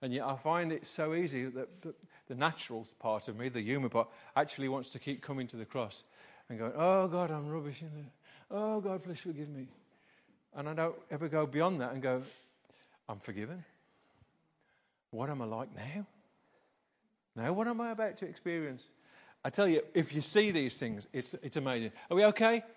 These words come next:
Yes. I, I, didn't it come up on that screen as well before? <laughs> That's probably why I was not sure. When he had finished speaking, he said to Simon, "Push out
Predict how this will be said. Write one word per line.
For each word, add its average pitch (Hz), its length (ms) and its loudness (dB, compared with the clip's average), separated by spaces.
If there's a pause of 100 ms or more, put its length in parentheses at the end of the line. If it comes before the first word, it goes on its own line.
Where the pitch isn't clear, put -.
(260)
Yes. - 460 6 (2250)
I, 170 100 -2 (220)
I, 180 80 -2
didn't 220 260 0
it 233 80 0
come 262 140 4
up 240 120 6
on 247 120 8
that 262 120 4
screen 131 320 2
as 123 140 2
well 151 180 10
before? 139 380 6 (400)
<laughs> 220 440 -6
That's 185 120 0
probably 143 240 0
why 127 200 4
I 113 40 2
was 107 300 -4
not 131 180 -4
sure. 120 260 -2 (1080)
When 277 320 10
he 285 140 8
had 277 180 10
finished 285 560 6
speaking, 165 560 2
he 143 180 4
said 226 300 4
to 202 80 -2
Simon, 165 480 4 (720)
"Push 285 260 6
out 262 440 6